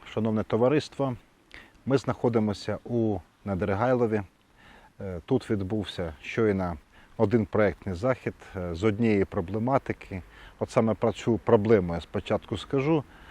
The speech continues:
е, щоб запевнити всіх активних людей, яким не байдуже життя, е, у прикордонних українських громадах, взагалі в Україні, майбутнє України. Е, я от скажу вам про привід, да, який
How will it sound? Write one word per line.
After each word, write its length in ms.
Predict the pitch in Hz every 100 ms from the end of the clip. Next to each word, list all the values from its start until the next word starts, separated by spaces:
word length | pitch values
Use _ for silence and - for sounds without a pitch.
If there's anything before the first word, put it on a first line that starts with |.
| - -
е, 300 | 104 98 92
щоб 380 | 80 - 123 92
запевнити 840 | 98 104 117 104 101 - 98 92 80 -
всіх 420 | - 113 - -
активних 640 | 101 - - 107 95 - 104
людей, 280 | 95 139
яким 320 | 107 - 98 98
не 100 | 92
байдуже 600 | 104 87 101 85 85 78 - - - - -
життя, 540 | 101 107 - 104 92 80 - - - - 107
е, 160 | 95
у 240 | 87 120 107
прикордонних 800 | 107 - 110 101 104 98 90 98
українських 520 | - 107 98 - 101
громадах, 480 | 120 135 156 110 76
взагалі 420 | 95 92 120 143
в 80 | 120
Україні, 480 | - 107 104 95
майбутнє 520 | 90 95 98 139 - 117
України. 560 | 104 107 104 95 85 - - - - - -
Е, 100 | 104
я 160 | 151
от 180 | 143 120
скажу 340 | - 110 101 117
вам 200 | 98 87
про 380 | - 98 90 82 - - - - -
привід, 360 | 139 139 92 80
да, 240 | 82 101 120
який 500 | 85 - 110 101